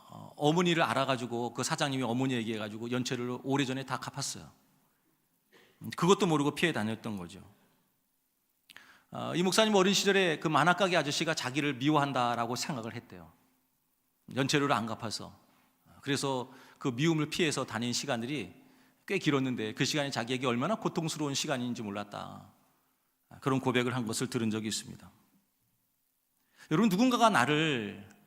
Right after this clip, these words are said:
미워하지 않는데도 미워한다 생각하고 착각하면 그것도 괴로워요.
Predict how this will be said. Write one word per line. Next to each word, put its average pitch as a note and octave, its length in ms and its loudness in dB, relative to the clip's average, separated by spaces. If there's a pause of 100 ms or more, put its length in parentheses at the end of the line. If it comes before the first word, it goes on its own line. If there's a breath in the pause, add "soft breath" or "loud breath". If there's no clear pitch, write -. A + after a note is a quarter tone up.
(760 loud breath)
미워하지 A3+ 420 10
않는데도 F3+ 420 6
미워한다 G3 440 8
생각하고 G3+ 440 2
착각하면 A3 580 2
그것도 D#4+ 360 4
괴로워요. G2 560 -2